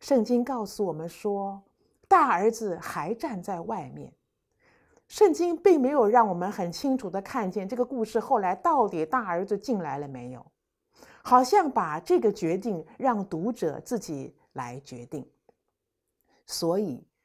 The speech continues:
其实大儿子比小儿子更困难。这也是讲到今天的基督徒，许多时候浪子回头了，然而在家的浪子却常常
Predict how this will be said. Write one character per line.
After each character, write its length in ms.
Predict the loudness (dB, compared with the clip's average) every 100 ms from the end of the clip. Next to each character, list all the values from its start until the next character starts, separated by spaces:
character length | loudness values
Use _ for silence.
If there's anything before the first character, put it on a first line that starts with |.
| _ _ _
其 260 | _ -8 -6
实 380 | -6 -10 -10 -12 _ _ _
大 200 | -4 -2
儿 240 | -6 -10
子 260 | -12 -12 -14 _ _ _ -8
比 220 | -6 -6
小 280 | -6 -6 -6
儿 220 | -10 -16
子 260 | -14 -16 -18 _ _ _
更 220 | 0 0
困 300 | 0 -6 -6
难。 220 | -8 -20 _ _ _ _ _ _
这 120 | 4
也 100 | 6
是 160 | 6 0
讲 240 | -6 -8
到 160 | -6 -6
今 220 | -2 -2
天 280 | -2 -4 -4
的 420 | -4 -6 -8 -14 _
基 160 | -10 -8
督 180 | -8 -12
徒， 260 | -14 -20 -20 _ _ _ _ _ _
许 140 | -6
多 140 | -2 -2
时 160 | -2
候 420 | -2 0 0 -2 -8 _ _ _
浪 260 | 6 6 6
子 220 | 0 -6
回 260 | -4 -4 -4
头 280 | -8 -8
了， 120 | -8 -12 _ _ _ _ _ _ -4
然 300 | -2 0 -2
而 280 | -2 -4 -8 _ -2
在 260 | 0 0
家 360 | 0 -2 0 -2
的 120 | -2
浪 300 | -2 -2 -4
子 240 | -14 -18 -18 _ _
却 260 | -6 -4
常 320 | -4 -6 -8 -6
常 320 | -8 -10